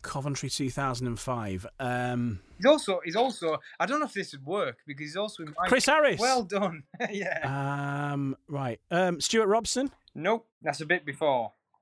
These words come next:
Speaker 2: I was just thinking for the s-, for the strength, the strength that this, uh, the team had,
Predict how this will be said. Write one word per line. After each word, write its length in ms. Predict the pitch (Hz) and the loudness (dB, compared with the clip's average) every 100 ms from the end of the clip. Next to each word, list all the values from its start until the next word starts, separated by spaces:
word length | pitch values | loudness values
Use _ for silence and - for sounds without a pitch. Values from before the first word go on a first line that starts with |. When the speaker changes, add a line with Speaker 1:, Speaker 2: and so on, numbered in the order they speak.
| _ _ _ - | _ _ _ 8
Speaker 2:
I 100 | 233 | 8
was 80 | 196 | 8
just 160 | 208 | 0
thinking 300 | 214 190 165 | -4 -4 -6
for 100 | 147 | -6
the 120 | 156 147 | -6 -6
s-, 120 | - _ | -12 _
for 100 | 160 | -6
the 80 | 139 | -6
strength, 380 | - - 143 - _ - | -6 -2 -2 -4 _ -12
the 80 | 147 | -10
strength 380 | - 170 156 - | -4 -2 -2 -8
that 180 | 143 | -10
this, 260 | 127 113 - | -8 -10 -8
uh, 360 | 123 117 110 104 | -6 -4 -6 -10
the 80 | 113 | -14
team 320 | - 127 117 110 | -10 -8 -2 0
had, 180 | 110 | 0